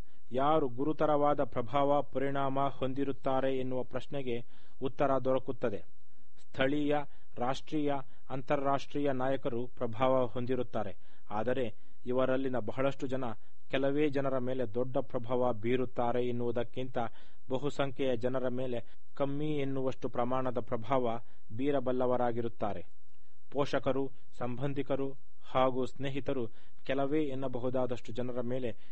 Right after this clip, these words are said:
ವಿಶೇಷವಾಗಿ ಮಕ್ಕಳ ಮೇಲೆ ದೊಡ್ಡದಾದ ಗಂಭೀರವಾದ ಪ್ರಭಾವ ಬೀರುತ್ತಾರೆ.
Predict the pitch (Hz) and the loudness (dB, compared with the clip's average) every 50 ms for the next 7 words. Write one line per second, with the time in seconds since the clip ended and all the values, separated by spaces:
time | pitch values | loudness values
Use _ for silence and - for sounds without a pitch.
0 | - - - 120 120 - 151 151 139 - 139 131 131 127 123 120 117 117 117 123 | -2 -2 -2 -2 -2 0 0 0 0 2 2 2 2 2 2 0 0 0 0 0
1 | - - 143 135 123 120 120 127 135 123 120 117 - - - - - - - 107 | 0 0 0 0 0 0 0 0 0 0 0 -2 -2 -2 -2 -2 -2 -2 -2 -2
2 | 120 127 127 127 127 139 131 135 131 131 123 135 131 127 - - - 120 123 123 | 0 0 0 2 2 2 2 2 2 2 2 2 0 0 -2 -2 -2 0 0 0
3 | 127 120 120 139 143 139 135 127 127 127 127 123 - - 127 117 107 131 123 123 | 0 0 0 0 2 2 2 2 2 0 0 0 0 0 0 0 0 0 2 2
4 | 123 123 120 113 120 120 117 117 - - 123 107 104 95 | 2 2 2 2 0 0 0 0 0 0 0 0 0 0